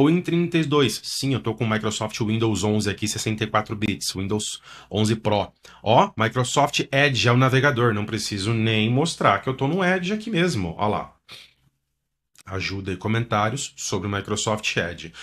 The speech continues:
Os cookies estão ativados, então ele tá coletando, tá armazenando informações. São os cookies os res-, os responsáveis por isso.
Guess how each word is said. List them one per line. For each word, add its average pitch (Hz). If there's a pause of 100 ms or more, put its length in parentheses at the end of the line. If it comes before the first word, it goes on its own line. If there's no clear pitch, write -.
(140)
Os 165
cookies 214
estão 104
ativados, 147
então 92
ele 92
tá 92
coletando, 139
tá 147
armazenando 151
informações. 151
São 117
os 120
cookies 202
os 110
res-, 107
os 104
responsáveis 95
por 95
isso. -